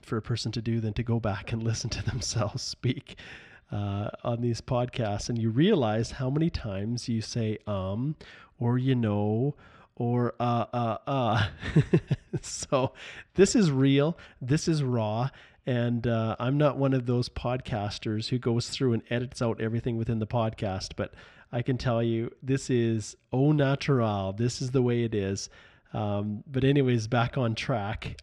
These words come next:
I am so grateful for all of you. So thankful that you listen to the podcast. And if you could go onto iTunes and just rate it, it makes it,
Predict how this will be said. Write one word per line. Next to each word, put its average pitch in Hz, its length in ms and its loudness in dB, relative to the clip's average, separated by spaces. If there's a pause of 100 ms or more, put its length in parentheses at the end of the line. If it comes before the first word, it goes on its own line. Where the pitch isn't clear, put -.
I 113 120 -2
am 117 180 0
so 135 440 4
grateful 120 380 -2
for - 180 -4
all 101 140 -2
of 101 140 -6
you. 92 200 -4 (440)
So 143 220 2
thankful 113 540 2
that 110 220 -2
you 110 60 -2
listen 123 220 -2
to 135 60 0
the 127 80 -4
podcast. 110 640 -4
And 107 120 -2 (320)
if - 120 -6
you 139 80 4
could 175 240 2
go 170 100 4
onto 139 140 2
iTunes 117 460 -2
and 107 100 -4
just 113 200 -6
rate 107 220 -2
it, 110 220 -6
it - 180 -8
makes 135 380 -2
it, 135 200 -4